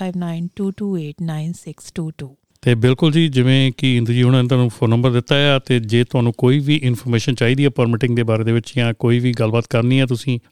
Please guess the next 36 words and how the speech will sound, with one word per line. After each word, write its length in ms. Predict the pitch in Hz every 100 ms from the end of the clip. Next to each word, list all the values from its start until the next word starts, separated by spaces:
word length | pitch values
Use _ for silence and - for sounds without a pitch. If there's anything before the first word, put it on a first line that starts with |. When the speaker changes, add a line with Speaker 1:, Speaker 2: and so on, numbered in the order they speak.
| -
Speaker 2:
ਆਪਣੀ 260 | 117 117 113
ਕੰਪਨੀ 640 | 117 113 127 127 127 135 127
ਨਵੀਂ 320 | 110 107 123
ਰਜਿਸਟਰ 440 | 120 110 117 -
ਕਰਾਉਣੀ 380 | 139 147 139 143
ਆ, 120 | 135 120 _ _ _ 131
ਜਾਂ 360 | 120 131 147
ਐਗਜ਼ਿਸਟਿੰਗ 520 | 123 117 147 - 190
ਕੰਪਨੀ 320 | 151 131 135 123
ਦਾ 100 | 120
ਅਕਾਊਂਟ 300 | - 110 107
ਤੁਸੀਂ 300 | 117 - 120
ਉਹਨਾਂ 180 | 110 107
ਨੂੰ 140 | 107
ਹੈਂਡਲ 280 | 104 107 110
ਕਰਨ 220 | - 110
ਵਾਸਤੇ 220 | 110 104
ਦੇਣਾ 220 | 117 107 113
ਹੈ, 60 |
ਤੇ 100 | 110 113 -
ਪਲੀਜ਼ 300 | 117 117 104
ਜ਼ਰੂਰ 380 | 110 117 135 151
ਉਹਨਾਂ 300 | 120 120 113
ਨੂੰ 140 | 110
ਕਾਲ 240 | - 107 104
ਕਰਕੇ 460 | - 104 - 113 - -
ਉਹਨਾਂ 160 | 123
ਦੀਆਂ 160 | 123 127
ਸੇਵਾਵਾਂ 480 | 120 110 107 113 120
ਲਓ, 260 | 127 147 - _
ਤੇ 560 | 120 113 113 113 117 135
ਰੇਟਸ 360 | 117 117 123 170
ਵੀ 60 |
ਬੜੇ 180 | 139 135
ਵਾਜਿਬ 340 | 123 120 131
ਨੇ। 120 | 139